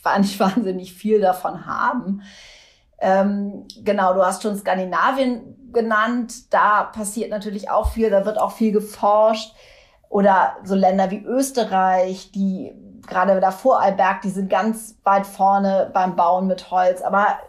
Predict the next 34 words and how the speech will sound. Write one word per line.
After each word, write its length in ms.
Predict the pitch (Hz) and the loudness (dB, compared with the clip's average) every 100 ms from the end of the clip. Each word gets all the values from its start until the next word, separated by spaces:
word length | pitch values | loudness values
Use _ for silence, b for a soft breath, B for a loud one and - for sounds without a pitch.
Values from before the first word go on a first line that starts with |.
| - | -12
jetzt, 560 | 180 196 196 - - - - | -2 -2 -2 -14 -20 -18 -4
ähm, 320 | 196 196 196 B B B _ | -2 0 -4 B B B _
in 140 | 214 | -4
anderen 380 | - 254 285 262 | 0 2 2 2
Ländern 300 | 240 254 254 | 0 0 -4
ist 140 | 233 | -4
man 120 | 240 226 | -6 -4
vielleicht 360 | 233 214 - | -2 -2 -2
manchmal 300 | 214 226 214 | -8 -4 -2
mutiger. 440 | 214 285 - 220 196 | 2 0 -2 -2 0
In 60 | |
Deutschland 380 | 190 208 226 - | 0 0 -2 -2
wartet 340 | 139 233 240 | 0 0 -2
man 180 | 220 214 | -8 -8
erst, 300 | 196 220 220 | 0 0 0
bis 140 | 226 220 | -8 -8
alle 240 | 196 220 | -4 -2
din-Normen 500 | 214 220 233 208 220 | -2 0 2 2 -2
angepasst 800 | - 220 220 214 220 214 - _ | -4 -4 -4 -6 -10 -12 -12 _
sind 420 | 214 220 214 202 | 0 2 0 -2
und 240 | 160 202 | -2 -2
so. 260 | 196 208 202 | -6 -6 -2
Und, 280 | 214 202 - | -2 -4 -4
äh, 220 | 185 196 | -4 -4
zum 120 | 202 | -6
Beispiel 300 | 202 214 226 | -6 -4 -8
in 180 | 196 202 | -6 -4
den 120 | 202 | -2
Niederlanden, 580 | 208 233 269 233 233 226 | 0 0 2 0 -2 -2
da 80 | 208 | -4
probiert 420 | - 208 226 240 | -4 -6 -4 -4
man 380 | 220 226 220 - | -2 -4 -6 -4
Dinge 260 | 220 233 | -2 0
einfach 480 | 175 220 233 226 - | -2 -4 -6 -14 -18